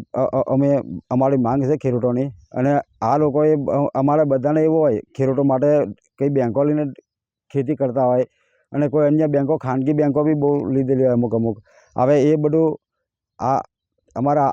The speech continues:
આવી ખેતીની પોઝિશન આવે તો અમારે સાહેબ ભરવાનું કેવી રીતે, કઈ રીતે અમારે આગળ નીકળવાનું. એટલે અમે સરકારશ્રીને એવી નમ્ર વિનંતી કરીએ છીએ કે અમારે જે કંઈ સહાય મળવા પાત્ર હોય તે વેરાહર મળે એવી અમારી માંગ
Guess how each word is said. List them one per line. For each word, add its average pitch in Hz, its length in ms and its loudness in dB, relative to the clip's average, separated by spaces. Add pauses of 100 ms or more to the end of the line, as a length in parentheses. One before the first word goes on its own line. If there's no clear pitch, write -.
આવી 156 200 2
ખેતીની 151 360 -2
પોઝિશન 131 400 -2
આવે 143 160 0
તો 147 120 0
અમારે 147 240 2
સાહેબ 139 220 0
ભરવાનું 127 440 0
કેવી 151 180 0
રીતે, 147 240 0
કઈ 139 220 0
રીતે 151 240 0
અમારે 139 320 2
આગળ 123 200 0
નીકળવાનું. 123 480 0
એટલે 131 200 2 (480)
અમે 123 220 2
સરકારશ્રીને 143 680 0
એવી 143 180 2
નમ્ર 135 300 2
વિનંતી 139 360 -2
કરીએ 143 280 0
છીએ 135 120 -2
કે 139 80 0
અમારે 135 260 0
જે 131 140 0
કંઈ 143 180 0
સહાય 135 380 0
મળવા 135 320 2
પાત્ર 135 320 -2
હોય 147 200 2
તે 143 140 0 (360)
વેરાહર 135 420 0 (480)
મળે 139 320 0 (400)
એવી 139 200 0
અમારી 131 280 -2
માંગ 120 260 -4